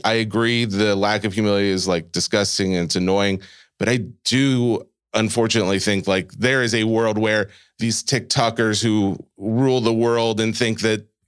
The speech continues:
they are the best, they're ten out of ten in everything they do. They think you have to say that, like, you have to say you're the best at everything to be a part of their society. And I feel like that's what we're seeing. There's going to be a lot of people, a lot of young people who think,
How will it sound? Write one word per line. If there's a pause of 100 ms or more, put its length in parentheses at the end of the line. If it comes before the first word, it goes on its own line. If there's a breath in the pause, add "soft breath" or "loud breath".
(120)
they
are
the
best,
they're
ten
out
of
ten
in
everything
they
do. (340 loud breath)
They
think
you
have
to
say
that,
like,
you
have
to
say
you're
the
best
at
everything (420 soft breath)
to
be
a
part
of
their (380)
society.
And
I
feel
like
that's
what
we're
seeing. (320 soft breath)
There's
going
to
be
a
lot
of
people,
a
lot
of
young
people
who
think,